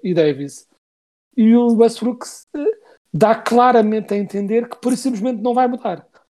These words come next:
Isto é uma situação provavelmente como aconteceu com o Iverson, não é? No seu fim de carreira,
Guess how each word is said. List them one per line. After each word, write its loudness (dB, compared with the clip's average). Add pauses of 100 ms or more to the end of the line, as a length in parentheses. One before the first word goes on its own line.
(140)
Isto -4
é 4
uma 0
situação -6
provavelmente 0
como -2
aconteceu 0
com 4
o 6
Iverson, -4 (460)
não -6
é? -4
No -8
seu -6
fim -10
de -16
carreira, 0